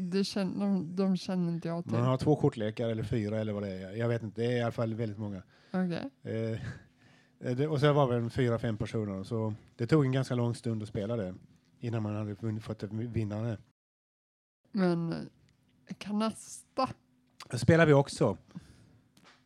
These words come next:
Speaker 1: Det kan jag inte heller.
Speaker 2: Jag har glömt, eh, jag har glömt fullständigt hur man spelar de här kortspelen.
Speaker 1: Ja.
Speaker 2: Eh.
Speaker 1: Ja, jag, jag, jag kan typ skitgubbe och väntia.
Speaker 2: Och vändåtta.
Speaker 1: Eh. Ja,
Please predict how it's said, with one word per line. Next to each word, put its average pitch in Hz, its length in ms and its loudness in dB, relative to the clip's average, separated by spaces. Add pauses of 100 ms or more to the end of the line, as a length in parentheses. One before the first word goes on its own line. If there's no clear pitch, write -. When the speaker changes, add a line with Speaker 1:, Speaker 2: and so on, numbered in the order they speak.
(580)
Speaker 1:
Det 220 580 4 (440)
kan 165 220 0
jag 160 120 2
inte 160 240 -2
heller. 160 360 -2 (520)
Speaker 2:
Jag 156 120 6
har 131 100 8
glömt, 131 340 4
eh, 135 120 0
jag 143 160 4
har 131 100 6
glömt 131 220 2
fullständigt 127 440 0
hur 117 60 -2
man 113 120 -2
spelar 113 360 -2
de 104 100 -6
här 110 100 -4
kortspelen. 101 680 -6 (800)
Speaker 1:
Ja. 175 220 0
Speaker 2:
Eh. 107 60 -4
Speaker 1:
Ja, 196 360 -2
jag, 202 240 -2
jag, 196 280 4 (100)
jag 208 220 -2
kan 196 280 0
typ 175 140 -2 (240)
skitgubbe 185 760 0
och 165 200 0
väntia. 175 640 0 (420)
Speaker 2:
Och 117 160 -6
vändåtta. 98 460 2
Speaker 1:
Eh. 98 60 -8 (1200)
Ja, 151 280 -4